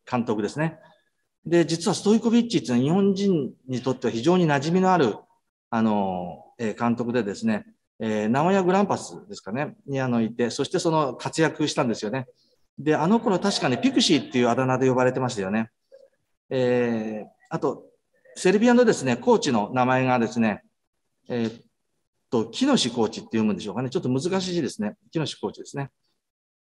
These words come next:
えー、ストイコビッチは非常に日本のことが好きだったんですよね。で、サッカーを知る人はですね、彼のことを天才っていうふうに呼んでますね。あんなサッカーの上手い人は見たことないっていうですね、ことをよく言います。はい。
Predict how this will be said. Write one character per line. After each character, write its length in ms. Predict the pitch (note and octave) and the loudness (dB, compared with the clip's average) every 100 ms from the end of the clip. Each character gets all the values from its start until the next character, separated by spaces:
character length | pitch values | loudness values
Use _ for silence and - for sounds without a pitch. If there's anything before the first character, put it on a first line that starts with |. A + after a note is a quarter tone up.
| - | -8
え 440 | B2 A#2 A2 G#2 | -4 -2 -2 -6
ー、 20 | G2+ | -6
ス 60 | |
ト 100 | D3 | -6
イ 80 | C3+ | -4
コ 80 | C3+ | -4
ビ 80 | C3 | -4
ッ 40 | |
チ 80 | C3 | -4
は 60 | A2+ | -4
非 80 | A#2 | 0
常 160 | D#3+ | 0
に 120 | D#3+ | 2
日 100 | D3 | 2
本 180 | D3+ D#3+ | 2 2
の 100 | D#3+ | 0
こ 80 | D3 | -2
と 80 | D3+ | -2
が 100 | A#2 | -2
好 60 | - | -4
き 180 | - C#3 | -4 -2
だ 100 | A2+ | -2
っ 80 | - | -4
た 100 | G2+ | -8
ん 40 | |
で 60 | F2+ | -8
す 100 | - | -10
よ 80 | G2 | -4
ね。 240 | A#2 A#2 _ _ _ _ - | -2 -4 _ _ _ _ -6
で、 360 | B2+ C#3 C3+ | 2 4 2
サ 160 | C3 A3+ | 2 0
ッ 100 | A3+ | 0
カ 240 | - D3+ | 0 2
ー 20 | B2 | 2
を 140 | A#2 | 0
知 180 | A2+ C#3 | -2 -2
る 80 | C#3 | -2
人 200 | - C3+ | 0 0
は 80 | |
で 40 | G2+ | 0
す 120 | B2 | -4
ね、 40 | |
彼 200 | A#2+ F#3 | 0 0
の 80 | D#3 | 0
こ 80 | A#2+ | -2
と 80 | G#2 | -4
を 40 | |
天 220 | - D#3 | 0 0
才 200 | F3 F#3+ | 4 4
っ 40 | F#3+ | 2
て 220 | - G3+ | 0 2
い 20 | |
う 40 | G3 | 2
ふ 20 | |
う 20 | |
に 80 | C#3+ | 4
呼 80 | A2+ | 2
ん 60 | |
で 60 | A2 | 0
ま 80 | G2+ | -2
す 80 | G2 | -6
ね。 160 | G#2+ _ _ | -8 _ _
あ 100 | D3 | 0
ん 120 | F#3+ | 2
な 80 | F#3+ | 2
サ 140 | F#3 | 2
ッ 120 | F3+ - | -2 -2
カ 80 | |
ー 40 | C3+ | 0
の 100 | A#2 | 2
上 140 | A#2+ | 2
手 20 | |
い 20 | A2+ | 0
人 140 | G#2+ | -2
は 160 | F#2+ - _ | -6 -8 _
見 100 | C3 | -4
た 120 | D3 A2 | -2 -4
こ 100 | G2 | -6
と 100 | F#2+ | -6
な 120 | F#2 | -8
い 40 | |
っ 20 | F2 _ | -12 _
て 80 | A2+ | -6
い 20 | |
う 40 | A#2 | -6
で 40 | |
す 80 | B2+ | -6
ね、 140 | D3+ - - - | -8 -12 -20 -10
こ 80 | A#2 | -2
と 140 | D3 | 2
を 20 | |
よ 140 | C3 B2 | 2 2
く 80 | |
言 100 | G#2+ | 0
い 40 | G#2 | -2
ま 80 | G2+ | -4
す。 180 | - - _ _ - - - - | -8 -16 _ _ -20 -20 -10 -4
は 80 | C3+ | -4
い。 160 | C3+ | -4